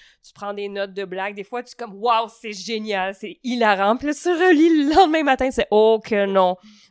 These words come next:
Non, non, non, non. » Mais donc, c'est beaucoup comme ça que je vais écrire. Euh, j'écris une blague. J'ai un angle, disons, fait que j'essaie d'écrire la blague, je vais monter sur scène à un open mic, une scène ouverte, puis je vais avoir probablement un mot,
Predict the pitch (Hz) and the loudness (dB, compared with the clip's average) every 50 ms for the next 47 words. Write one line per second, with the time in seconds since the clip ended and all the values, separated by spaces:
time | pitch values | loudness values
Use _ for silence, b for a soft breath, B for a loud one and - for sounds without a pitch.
0 | B 208 202 214 214 214 220 - 196 202 196 196 190 175 180 180 175 147 165 170 | B -6 -2 0 2 2 0 0 0 0 0 0 0 0 -2 -2 -2 -4 -4 -8
1 | 165 156 160 B B B B B 226 214 - 208 214 208 208 202 196 220 220 214 | -10 -12 -12 B B B B B -20 _ -10 -8 -6 -6 -6 -6 -4 -6 -6 -6
2 | - - 233 202 226 226 214 262 269 254 - 233 214 202 190 - 196 196 196 190 | -8 -10 -8 -8 -8 -8 -8 -8 -8 -4 -4 -4 -4 -6 -8 -8 -8 -8 -8 -10
3 | 180 180 170 170 170 170 165 170 - 196 196 196 196 202 190 180 165 165 165 170 | -8 -8 -6 -6 -8 -10 -12 -14 -14 -12 -8 -8 -6 -6 -6 -6 -6 -8 -8 -12
4 | 165 165 156 151 175 185 _ _ _ _ _ _ _ _ _ _ _ _ _ _ | -14 -16 -20 -20 -20 -20 _ _ _ _ _ _ _ _ _ _ _ _ _ _
5 | _ _ - 185 185 190 196 - - 269 277 277 277 277 - 220 226 220 202 202 | _ _ -20 -16 -16 -14 -14 -14 -14 -10 -8 -6 -6 -6 -6 -8 -8 -8 -6 -2
6 | 202 202 208 220 240 240 226 220 196 196 185 _ _ _ _ _ _ _ _ _ | 0 2 2 2 0 0 -4 -10 -10 -10 -14 _ _ _ _ _ _ _ _ _
7 | _ _ _ _ _ _ - 196 202 208 208 202 196 196 185 190 202 214 214 196 | _ _ _ _ _ _ -14 -12 -8 -6 -6 -4 -2 -2 -2 -2 -2 -4 -6 -12
8 | 196 190 190 190 196 202 214 220 220 208 185 185 196 190 - 226 214 202 214 208 | -18 -18 -6 -4 -2 -2 -2 -4 -6 -8 -8 -6 -8 -8 -6 -8 -8 -10 -10 -14
9 | - 220 214 202 196 190 185 190 196 202 226 226 214 185 196 180 185 185 180 180 | -12 -10 -8 -6 -6 -6 -4 -4 -4 -4 -4 -4 -8 -8 -8 -6 -4 -6 -6 -8
10 | - 202 - - 196 - - 208 202 190 175 170 170 170 180 175 - 185 175 175 | -10 -12 -12 -12 -12 -10 -8 -8 -8 -8 -8 -8 -10 -10 -12 -10 -10 -10 -10 -10
11 | 170 185 202 - 190 180 170 - - 175 175 175 165 165 165 185 233 - _ - | -12 -14 -14 -16 -18 -18 -18 -16 -14 -14 -14 -14 -14 -12 -12 -12 -12 -14 _ -20
12 | _ b b b b b b b b _ 202 196 185 180 190 196 202 208 214 208 | _ b b b b b b b b _ -8 -8 -6 -4 -2 -2 -2 -2 -4 -6
13 | _ _ - 196 185 190 190 196 202 208 - _ _ 208 226 233 233 233 220 220 | _ _ -8 -8 -6 -6 -6 -6 -6 -8 -10 _ _ -4 -2 -2 -4 -4 -4 -4
14 | 220 226 233 262 269 | -2 -2 -2 -4 -4